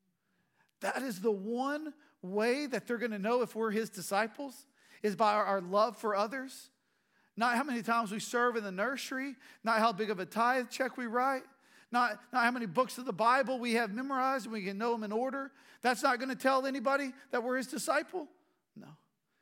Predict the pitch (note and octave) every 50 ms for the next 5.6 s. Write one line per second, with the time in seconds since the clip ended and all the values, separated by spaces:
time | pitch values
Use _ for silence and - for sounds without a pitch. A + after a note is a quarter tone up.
0 | _ _ _ _ _ _ _ _ _ _ - F3+ F#3+ F#3+ G3 E3+ D#3 F3 F3+ F#3
1 | F3+ F#3 E3 E3 F3 E3 D#3+ E3+ D#3+ - - - F3 E3 D#3+ - _ _ A#3 D#3+
2 | D#3+ D3+ D3+ D3+ D3 D3 - E3 C#3+ - _ _ _ _ _ _ _ _ _ _
3 | _ _ _ _ _ _ _ _ _ _ _ _ G3 G3+ G3+ G3 - - G#3 F#3+
4 | - - G#3 F#3+ - - F#3 F3+ F3 - - D#3+ C#3+ E3 D#3+ D#3 D3+ D3+ C#3 C3+
5 | - - C#3+ - - D#3 D3 C#3 - _ - D3+